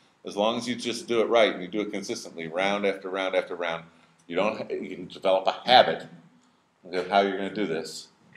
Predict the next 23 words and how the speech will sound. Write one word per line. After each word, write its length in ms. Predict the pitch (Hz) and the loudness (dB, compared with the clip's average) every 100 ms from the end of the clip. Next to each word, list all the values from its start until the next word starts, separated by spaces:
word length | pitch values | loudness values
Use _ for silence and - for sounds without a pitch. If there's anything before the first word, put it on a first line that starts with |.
| - - - - 85 | -20 -20 -20 -20 -8
Okay? 340 | 82 92 95 - _ _ _ _ _ _ _ _ _ _ _ _ _ _ _ _ - | 2 4 4 -4 _ _ _ _ _ _ _ _ _ _ _ _ _ _ _ _ -12
Even 200 | 87 92 | -6 -2
though 100 | 92 | -2
some 220 | 92 95 | -2 -2
people 420 | 92 90 73 - - _ _ - | -2 -2 -4 -8 -16 _ _ -6
don't. 220 | 143 143 - | -6 -6 -16
<laughs> 100 | _ _ - _ _ - | _ _ -20 _ _ -6
But 100 | 101 | -2
this 80 | 139 | 2
is 100 | 151 | 4
easy. 520 | 165 147 82 - - _ _ _ - | 4 2 -4 -10 -18 _ _ _ -10
There's 140 | 98 | 4
no 160 | 139 139 | 6 6
excuse. 680 | - - 147 - - - - _ _ _ | 2 -6 -6 -6 -10 -12 -16 _ _ _
So 200 | - 107 | -6 -4
tomorrow 540 | 104 127 135 135 131 123 | -2 2 4 8 8 8
when, 320 | 113 107 - - _ _ _ _ _ | 2 -2 -8 -16 _ _ _ _ _
you 80 | 101 | -4
know, 380 | 90 90 87 - _ _ _ _ - | 0 0 -2 -10 _ _ _ _ -2
I 360 | 95 101 104 | 2 4 4
or 240 | 95 80 78 | 4 0 -2
Dave 340 | 90 92 87 | 0 2 0
or 100 | 78 | -6